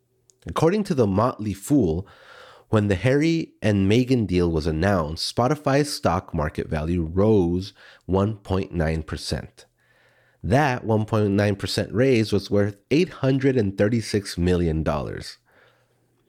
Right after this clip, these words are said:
So those twenty-four million that they paid really don't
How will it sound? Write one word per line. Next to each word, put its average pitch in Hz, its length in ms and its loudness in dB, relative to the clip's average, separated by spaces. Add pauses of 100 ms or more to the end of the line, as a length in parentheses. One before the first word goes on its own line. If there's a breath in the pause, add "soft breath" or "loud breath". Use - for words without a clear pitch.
(800 loud breath)
So 85 180 -2
those 92 200 2
twenty-four 127 460 0
million 139 480 4
that 131 160 2
they 117 160 2
paid 143 440 0 (340)
really 139 320 2
don't 123 380 2